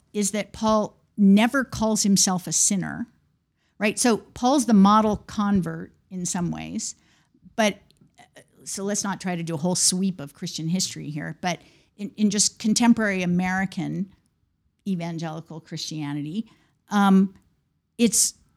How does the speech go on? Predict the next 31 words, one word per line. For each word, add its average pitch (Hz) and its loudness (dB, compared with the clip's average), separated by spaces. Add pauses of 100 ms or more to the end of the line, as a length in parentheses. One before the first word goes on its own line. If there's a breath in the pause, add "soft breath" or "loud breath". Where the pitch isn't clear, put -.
(160)
a - -4
conversion 220 4
is 190 -4
usually 208 0 (220)
not 220 0
just, - -4 (320)
people 320 -8
sort 247 0
of 180 -4
get 185 -2
reconverted, 170 0
it's - -14
my 160 -6
understanding, 151 -16
right? 165 -12
You 226 -2
can 226 -4 (260 soft breath)
have 170 -2
been 302 2
a 240 4
Christian 180 -6
all 208 -4
your 180 -8
life 160 -14
and 185 -4
then 190 0
have 202 0
some 214 0
sort 196 -2
of, 170 -6 (1900)
I, 196 -6